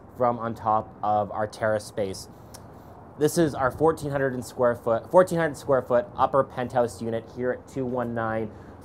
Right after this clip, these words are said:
Fort York, and it's at a very, very reasonable price. So if you're interested and you wanna come see it, send me an email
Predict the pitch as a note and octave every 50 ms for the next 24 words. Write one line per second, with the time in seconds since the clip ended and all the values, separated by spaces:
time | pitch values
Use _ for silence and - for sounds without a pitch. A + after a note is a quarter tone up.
0 | - - D3 D3 C#3+ C3+ C#3+ C3+ B2+ B2 B2 B2 - - - - - - - -
1 | B2 C3+ C3 D3 C#3 C#3+ C3 A2 G2 E2+ B2 A#2+ B2 A#2+ B2 B2+ A#2+ A2+ A2 F2+
2 | A2+ A2+ A2 G#2+ G#2 G2 G2+ G#2 G#2 - A2 G#2 G2 F#2 - - A2 G#2 G2 F#2+
3 | - - - - - - - - - - C#3+ C3+ G#2 B2+ - D3 D#3 D3+ - F3+
4 | E3 D3+ - E3+ D#3 D3+ C#3 B2+ A2+ A2+ A#2 C3 C#3 D3 - C#3+ C#3 C3 - -
5 | B2+ B2+ B2+ C3 C3+ - - - - - - - - - - - - - - -
6 | - - E3 E3 E3+ E3+ E3 D#3 - E3 E3+ E3 E3 C#3 B2+ G2+ - - -